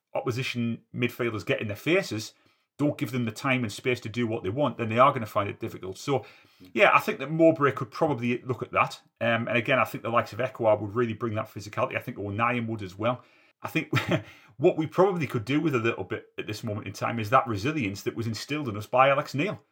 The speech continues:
when he first took over. You know, if you, I'm sure you remember, you know, under Lee Johnson, we were a good team to watch at times, but we were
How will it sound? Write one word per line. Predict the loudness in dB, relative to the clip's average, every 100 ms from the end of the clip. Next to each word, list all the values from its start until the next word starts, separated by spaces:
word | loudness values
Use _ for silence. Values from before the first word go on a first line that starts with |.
| _
when | -4
he | -4
first | -2 -4 -4
took | -6
over. | -2 -2
You | -2 -2
know, | -4 -6 _ -10
if | -4
you, | -4 0
I'm | 0
sure | 0 0
you | 2
remember, | 2 2
you | 0
know, | 0
under | 0 0
Lee | 0
Johnson, | 0 2 0 -2 -10 -12 _ _ _ _
we | -4
were | 2
a | 4
good | 4 4
team | -2 -2
to | -2
watch | -2 -2
at | -8
times, | -2 -2 -2
but | -8 -4
we | 0
were | 2 0